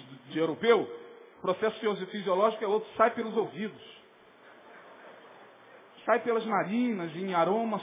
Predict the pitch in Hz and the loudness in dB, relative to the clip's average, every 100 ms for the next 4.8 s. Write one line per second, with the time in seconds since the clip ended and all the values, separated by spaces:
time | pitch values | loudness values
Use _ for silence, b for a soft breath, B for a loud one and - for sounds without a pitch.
0 | - 190 180 214 214 175 139 117 104 - | -6 -2 4 6 6 4 -4 -12 -14 -20
1 | - - - - - - - - 247 262 | -20 -20 -20 -20 -20 -20 -14 0 4 6
2 | 254 220 240 254 247 - 226 226 185 - | 4 4 6 4 2 -8 -8 -6 -6 -8
3 | - 214 214 208 180 214 208 190 196 208 | -4 -4 -2 -4 2 2 2 -4 2 2
4 | 208 214 190 202 240 202 190 | 2 -2 -4 -8 -6 -8 -10